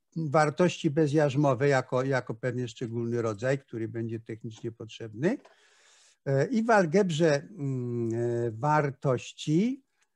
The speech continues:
będziemy mieli, e, cztery, mm, nośniki, e, transfery, e, jarzma i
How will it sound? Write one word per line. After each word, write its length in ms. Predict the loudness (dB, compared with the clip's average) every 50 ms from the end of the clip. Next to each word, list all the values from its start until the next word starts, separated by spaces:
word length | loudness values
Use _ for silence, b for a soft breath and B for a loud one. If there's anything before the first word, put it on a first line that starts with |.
| _ _ _ -4
będziemy 480 | -2 0 2 2 2 2 2 2 2 2
mieli, 480 | 4 4 4 4 4 4 4 2 2 2 0
e, 280 | -2 0 0 0 0 -2
cztery, 760 | -4 -8 -12 -4 0 4 4 6 6 6 4 4 2 0 -4 -10 _ _ _ -12
mm, 420 | -8 -6 -6 -4 -4 -4 -2 -2 -2
nośniki, 840 | -2 -2 -2 -4 -4 -4 -4 -4 -6 -4 0 0 0 0 -2 -6 _ _ _ _ _ _ _ _ _ _ _ _ _ _ _ _ _ -4
e, 540 | -2 0 0 0 2 2 2 2 2 0 -2 -4 _ _ _ _ _ _ _ _ _ _ _ _ _ _ _ _ _ _ _ -2
transfery, 880 | 0 0 0 -2 -4 -2 0 2 4 4 4 4 4 4 2 2 0 -4
e, 280 | -4 -2 -2 -2 -2 -4
jarzma 680 | -4 -2 -2 0 0 -2 -2 -2 -2 0 2 2 2 0 -2 _ -6
i 320 | -4 -2 -2 -2 -2 -4